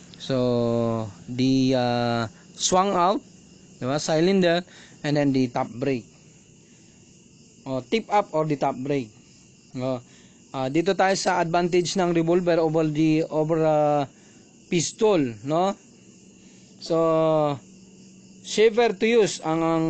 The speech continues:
ah, revolver. Kahit hindi gaano sanay sa baril, ay pwede niyang magamit.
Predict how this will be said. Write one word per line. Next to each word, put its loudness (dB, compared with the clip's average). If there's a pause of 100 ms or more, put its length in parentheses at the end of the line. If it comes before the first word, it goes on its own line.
ah, 0
revolver. 2
Kahit 0
hindi 2 (360)
gaano 4
sanay 2
sa 0
baril, 4
ay 2
pwede 2
niyang 2
magamit. 0